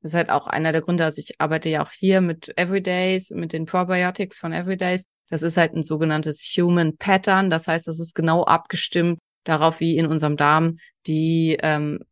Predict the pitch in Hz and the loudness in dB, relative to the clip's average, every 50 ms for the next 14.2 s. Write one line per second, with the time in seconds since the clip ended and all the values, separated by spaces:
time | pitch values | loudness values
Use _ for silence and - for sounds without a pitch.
0 | _ - 165 175 185 180 196 190 196 208 196 220 233 233 214 170 156 151 151 151 | _ 2 2 2 2 4 4 4 4 6 8 8 6 6 6 4 2 2 0 -2
1 | - 175 170 175 170 165 156 - 165 160 - 170 165 165 165 156 170 160 - - | 0 0 2 4 4 4 4 2 2 0 -2 -4 -2 -2 -2 -2 -4 -6 -4 -2
2 | 175 165 165 160 160 - 147 - - - - 165 - - 175 - - 170 165 156 | -2 -2 -2 -4 -4 -6 -6 -6 -6 -6 -8 -12 -12 -14 -16 -10 -6 -4 -4 -4
3 | 160 160 - - - _ - - - 147 165 165 175 165 175 170 160 160 160 - | -4 -8 -12 -16 -18 _ -2 2 4 4 4 4 2 0 0 2 0 0 -2 0
4 | 170 156 156 151 147 143 143 143 - 147 139 127 143 143 147 - - 143 143 147 | 0 0 0 0 -2 -2 -4 -4 -4 -4 -4 -4 -4 -4 -6 -6 -8 -6 -4 -2
5 | 160 165 160 151 160 165 165 - - 151 147 143 143 139 143 156 160 - - - | -2 -2 -2 0 -2 -2 -2 -2 -2 -2 0 0 0 2 2 0 0 -4 -10 -14
6 | - - 165 151 - - 151 - - 170 165 - - 147 156 165 160 156 147 156 | -6 -2 -2 0 2 0 2 2 2 0 0 0 2 2 4 4 4 2 0 -2
7 | 160 - 175 160 139 147 147 151 147 147 147 143 139 143 143 156 170 160 151 147 | -2 0 0 0 0 0 0 0 0 0 -2 -4 -4 -2 -2 0 0 0 0 -2
8 | 143 - _ _ _ - - 160 175 202 190 220 185 165 156 170 196 185 170 165 | -4 -8 _ _ _ -6 -2 0 2 4 6 6 6 6 6 6 6 4 4 2
9 | 147 156 165 175 175 175 160 - 156 - 165 156 - 170 165 170 170 165 165 - | -2 -2 -2 -2 -2 -2 -4 -6 -4 -4 -4 0 0 0 0 0 0 -2 -2 -4
10 | 156 - - 160 151 143 143 147 156 - 175 - 160 151 139 147 147 147 170 151 | -4 -4 -2 -2 -2 0 0 0 0 0 -2 -2 -2 -2 0 0 0 0 -2 -2
11 | - 156 156 156 156 147 147 139 135 139 - 156 139 - 135 - 139 139 - 143 | 0 0 2 2 2 2 0 -2 -4 -6 -6 -6 -6 -8 -6 -6 -6 -8 -6 -6
12 | 139 - - - - - - 143 - - - 139 139 139 139 139 139 139 135 139 | -8 -8 -8 -8 -10 -12 -14 -16 -12 -10 -8 -8 -6 -6 -6 -6 -6 -6 -6 -6
13 | 139 135 139 135 139 143 147 147 147 - - - - - 190 202 196 185 - 190 | -6 -6 -6 -6 -6 -6 -6 -8 -10 -10 -12 -8 -2 0 2 2 2 2 2 2
14 | 185 185 - | 0 0 -2